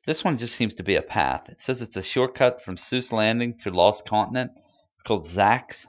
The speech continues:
Bypass. Provides a pleasant shaded walkway and places to sit and relax. Zach's Bypass also has whimsical and colorful features throughout the path tied to the Doctor Seuss books. Anyway,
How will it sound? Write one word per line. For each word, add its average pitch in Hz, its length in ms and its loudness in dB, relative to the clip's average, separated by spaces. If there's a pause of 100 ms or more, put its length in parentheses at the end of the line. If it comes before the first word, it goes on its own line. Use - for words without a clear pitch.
Bypass. 113 800 2 (1040)
Provides 104 400 6
a 101 40 -8
pleasant 127 440 2
shaded 123 380 0
walkway 92 360 2
and 87 100 -4
places 92 400 -4
to 92 100 -8
sit - 220 -6
and 98 80 -10
relax. 82 420 0
Zach's 87 400 -2
Bypass 104 640 2 (340)
also 104 400 4
has 95 140 0
whimsical 135 560 -2
and 95 160 -6
colorful 117 760 2 (320)
features 131 760 0 (520)
throughout 110 320 8
the - 60 -10
path 113 400 2 (260)
tied 107 280 4
to 104 100 -8
the 98 100 -2
Doctor 92 280 0
Seuss - 340 -8
books. - 540 -6 (920)
Anyway, 65 380 -6